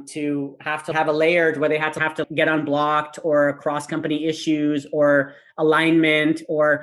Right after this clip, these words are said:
from a Gantt chart, like, any ordering dependency, like, that didn't happen. And so we didn't need managers. And then at Shopify, for example, we have a ratio where we wanna have around ten engineers to one manager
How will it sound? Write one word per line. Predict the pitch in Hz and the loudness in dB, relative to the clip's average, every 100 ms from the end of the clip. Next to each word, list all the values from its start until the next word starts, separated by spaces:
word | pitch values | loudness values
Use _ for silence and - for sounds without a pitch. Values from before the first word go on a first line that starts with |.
| 143 | -2
from | 160 | -2
a | 160 | -2
Gantt | 143 156 151 | 0 -2 -2
chart, | - 160 170 | -4 -2 0
like, | 156 143 - _ _ _ | 0 -2 -8 _ _ _
any | 170 175 | 0 0
ordering | 175 175 175 180 175 175 180 | 2 0 2 0 2 0 0
dependency, | 165 165 175 175 170 165 | -4 -2 -2 -2 0 0
like, | 156 | 0
that | 165 | 0
didn't | 175 185 | 0 0
happen. | 220 - 117 117 _ _ - | -2 -2 -10 -12 _ _ -4
And | 170 | -4
so | 185 180 | 2 2
we | 185 | 4
didn't | 202 214 | 2 4
need | 311 | 2
managers. | 185 131 123 120 - _ _ _ _ 175 | 2 -4 -6 -12 -12 _ _ _ _ -4
And | 185 | 0
then | 190 185 190 185 | 2 2 2 0
at | 175 170 | -2 2
Shopify, | 214 254 196 170 | 0 0 -2 0
for | 165 | -2
example, | 143 151 151 170 | -2 -4 -2 -2
we | 165 | 0
have | 165 | -2
a | 151 | 0
ratio | 170 214 170 151 | -2 -2 -2 -2
where | 147 151 151 147 147 _ - | 0 2 2 0 -4 _ -6
we | 165 | -2
wanna | 170 165 | -2 -2
have | 156 151 151 | -2 0 -2
around | 151 147 143 139 | -2 -2 -4 -4
ten | 170 170 | -4 -4
engineers | 165 160 147 151 151 151 | -2 -4 -4 -6 -6 -6
to | 143 | -6
one | 143 | -2
manager | 156 208 185 156 147 147 | 0 0 -2 -2 -2 -4